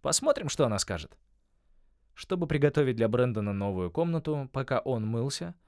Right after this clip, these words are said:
нам пришлось обратиться за помощью к Тео и Шерри. Тео пребывал в мрачном настроении, и он лишь кивнул, не говоря ни слова. Казалось, от того беззаботного дня, когда он давал мне советы, как флиртовать с девочками и ухаживать за когтями,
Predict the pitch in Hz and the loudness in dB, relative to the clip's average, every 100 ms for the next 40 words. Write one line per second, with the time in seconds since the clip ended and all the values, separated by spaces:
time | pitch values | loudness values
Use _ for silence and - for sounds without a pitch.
0 | _ _ - 131 190 175 127 143 - 113 | _ _ -6 -2 0 -2 -2 -2 -2 -2
1 | 123 139 135 107 98 101 107 - 101 - | -4 -6 -6 -6 -6 -4 -6 -6 -8 -6
2 | 101 98 - 107 - 85 80 - _ _ | -4 -4 -6 -8 -6 -6 -8 -16 _ _
3 | _ _ _ - 185 202 165 151 135 151 | _ _ _ -4 2 2 2 2 4 4
4 | 151 131 131 123 - 110 104 113 98 82 | 4 2 2 2 -4 -4 -4 -4 -2 -4
5 | 76 - - _ _ _ - 165 151 143 | -8 -14 -20 _ _ _ -2 2 2 0
6 | - 139 165 107 85 90 90 85 87 - | 0 0 0 0 -2 -2 -2 -2 -4 -6
7 | 80 - - _ _ _ _ - 104 139 | -8 -12 -16 _ _ _ _ -6 0 4
8 | 151 139 135 - 131 131 127 113 120 120 | 4 4 0 0 2 2 0 0 0 0
9 | 127 120 113 104 127 135 - 92 92 90 | -2 -2 -2 -2 -2 -2 -4 -4 -2 -2
10 | 98 98 92 95 92 98 117 123 98 101 | 0 0 0 -2 -4 -4 -4 -4 -4 -6
11 | - - 107 101 107 110 98 - 90 90 | -6 -4 -4 -2 0 0 -2 -4 -10 -8
12 | 82 117 139 - - 101 90 90 92 110 | -2 0 0 -4 -6 -6 -4 -6 -4 -2
13 | 101 90 87 87 92 87 - 110 131 69 | -2 -4 -6 -6 -6 -8 -6 -6 -6 -8